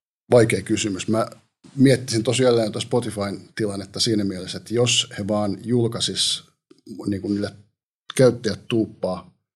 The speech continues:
sisältöä sinne sellaisenaan, niin se on yksi juttu, mutta jos ne ostaa jonkun sisällön, niin se, silloin se mun mielestä pu-, muuttuu journalismiksi.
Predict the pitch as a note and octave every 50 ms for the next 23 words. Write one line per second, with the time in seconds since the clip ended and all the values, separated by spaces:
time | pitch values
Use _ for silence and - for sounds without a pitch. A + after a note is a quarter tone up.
0 | _ _ _ _ - - A#2 - A2 G2 F#2 - G2 F#2+ F2+ - F2 F2 F2 F2+
1 | F#2 - - _ _ - - A#2+ A2+ G#2 G2 F#2 - G#2 G2+ G2 F#2+ F#2 F#2 F2
2 | F2 - _ _ _ _ _ _ _ - G2+ G#2+ G#2 A#2 B2 A#2+ A#2+ - F#2+ -
3 | - - G#2+ G2 F#2 G2 F#2 F#2 - G2+ F#2+ - - A2 B2 C3+ C3+ - - -
4 | - - F2+ F#2 F#2+ - - - G#2 G#2 - F#2+ F#2 F#2 F2+ F#2 F#2 - G#2+ -
5 | C3+ A#2+ A#2+ - C3 B2 A2+ G2+ - F#2+ G2 G2+ G2+ G2 G2 F#2 - - - G2+
6 | - - - _ A2 G#2 F#2 G2+ - G#2+ G#2 G#2 G#2+ G#2 G2+ - - - - G2+
7 | - - - G2+ - -